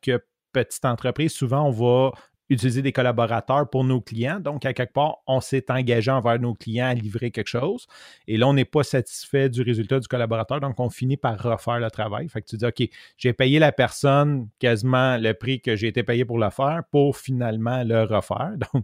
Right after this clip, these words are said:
j'ai perdu de l'argent. C'était une grosse, grosse crainte. Et,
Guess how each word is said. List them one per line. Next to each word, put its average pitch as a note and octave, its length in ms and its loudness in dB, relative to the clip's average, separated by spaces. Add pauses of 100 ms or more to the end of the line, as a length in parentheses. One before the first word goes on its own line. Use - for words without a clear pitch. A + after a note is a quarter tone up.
j'ai G#2+ 160 -6
perdu G#2 320 -8
de F#2+ 60 -12
l'argent. G2+ 400 -4 (400)
C'était A#2+ 540 0
une G#2+ 240 -2
grosse, G#2 280 2
grosse G#2 280 -2
crainte. D3+ 320 -4 (340)
Et, B2+ 320 2